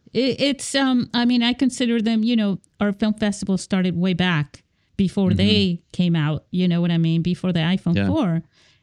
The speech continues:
Speaker 1: And so for me, they were the, you know, like you have, um, let me see, one of my analogies, you got the right hand and you got the left hand, right?
Speaker 2: Mm-hmm.
Speaker 1: And lifting something up. And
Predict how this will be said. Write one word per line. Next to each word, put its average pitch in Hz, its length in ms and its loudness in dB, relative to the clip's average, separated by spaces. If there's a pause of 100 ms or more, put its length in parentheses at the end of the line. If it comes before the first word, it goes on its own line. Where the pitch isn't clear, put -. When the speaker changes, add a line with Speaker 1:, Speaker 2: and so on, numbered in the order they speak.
(120)
Speaker 1:
And 196 200 0
so 214 180 0
for 208 200 0
me, 220 260 2
they 208 160 0
were 196 240 0
the, 190 300 -2 (100)
you 202 200 -2
know, 185 240 0
like 185 240 -4
you 196 80 0
have, 190 360 -4
um, 175 440 0 (380)
let - 80 -8
me 185 100 2
see, 170 240 -2
one 160 200 -2
of 190 80 0
my 175 120 0
analogies, 165 920 -2 (100)
you 185 120 -2
got 196 160 0
the 208 80 0
right 214 240 0
hand 247 340 0
and 233 140 2
you 214 60 -2
got 214 180 -4
the 202 80 -2
left 170 320 -2
hand, 127 400 -4 (160)
right? 151 340 -2
Speaker 2:
Mm-hmm. 98 300 -2 (320)
Speaker 1:
And 190 440 0
lifting 208 540 0
something 170 520 -2
up. 135 280 -6 (220)
And 180 460 0